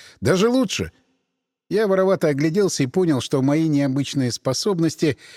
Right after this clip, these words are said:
сейчас лучше не применять. На крыльце чёрного входа в учебный корпус химического факультета стояли трое студенток в белых халатах. Даже одной было достаточно, чтобы отменить решение.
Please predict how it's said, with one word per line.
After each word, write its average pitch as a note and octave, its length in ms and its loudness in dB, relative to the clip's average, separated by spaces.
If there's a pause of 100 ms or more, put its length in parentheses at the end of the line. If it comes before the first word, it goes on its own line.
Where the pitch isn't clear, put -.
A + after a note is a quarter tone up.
(140)
сейчас F#3+ 400 -2
лучше F3 300 0
не D#3 100 0
применять. D3+ 580 -2 (680)
На G#2 100 -2
крыльце B2+ 400 -2
чёрного F3+ 480 2
входа D3 480 0
в G#2+ 60 -2
учебный C#3+ 400 0
корпус C3+ 400 -4
химического C#3+ 560 -2
факультета C3+ 680 -2 (380)
стояли G3+ 460 2
трое G3+ 300 2
студенток A2+ 680 -2
в F2 60 -6
белых D3+ 320 0
халатах. - 580 -4 (320)
Даже A#3 300 4
одной A3+ 240 2
было E3+ 200 2
достаточно, D#3+ 600 0
чтобы C3+ 360 0
отменить C3+ 420 0
решение. F#2+ 540 -4